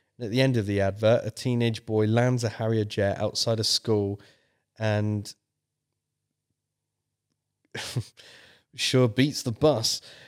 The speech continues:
Then, crucially, text flashes stating that the jet could be traded for seven million Pepsi points. It would have cost Leonard millions to bulk buy enough cans of Pepsi, pay for warehouses to store them, and hire staff to peel the coupons.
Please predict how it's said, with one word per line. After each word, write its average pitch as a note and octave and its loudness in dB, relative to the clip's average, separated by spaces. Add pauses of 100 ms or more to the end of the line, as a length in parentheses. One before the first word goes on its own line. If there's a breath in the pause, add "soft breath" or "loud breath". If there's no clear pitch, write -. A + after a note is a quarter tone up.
(140 loud breath)
Then, C3 2
crucially, A#2+ 0
text - -2
flashes B2 -2
stating A#2 2
that G#2+ -4
the A2+ -8
jet B2 -2
could A#2 -8
be A2+ -4
traded A2+ 0
for - -6
seven A2 0
million G#2+ 2
Pepsi - -8
points. - -10 (720 soft breath)
It A#2+ -6
would C#3 4
have - 0
cost - 2
Leonard A#2+ 2
millions A#2+ 0
to A2+ -4
bulk A2 2
buy G#2+ 2
enough G#2+ -2
cans G#2+ -2
of G2+ -8
Pepsi, G2 -6 (600 soft breath)
pay A#2+ 2
for A2+ -4
warehouses A2 0
to G#2 -8
store G#2 0
them, G2+ -2
and G#2 -4
hire G#2+ -2
staff G#2+ 0
to G#2 -6
peel G#2 0
the G2+ -4
coupons. G2 -6